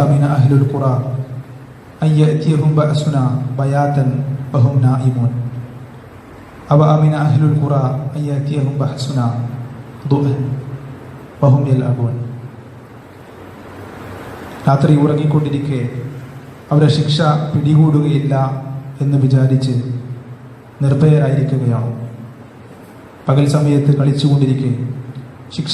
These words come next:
അവരെ പിടികൂടുകയില്ല എന്ന രൂപത്തിൽ അവർ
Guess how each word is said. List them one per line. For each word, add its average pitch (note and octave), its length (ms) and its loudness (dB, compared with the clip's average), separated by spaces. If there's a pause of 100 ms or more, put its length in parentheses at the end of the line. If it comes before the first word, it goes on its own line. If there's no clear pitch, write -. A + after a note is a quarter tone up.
(120)
അവരെ D#3 220 4
പിടികൂടുകയില്ല D3 720 4 (760)
എന്ന C#3+ 200 0
രൂപത്തിൽ C3+ 380 0 (1120)
അവർ C#3+ 120 2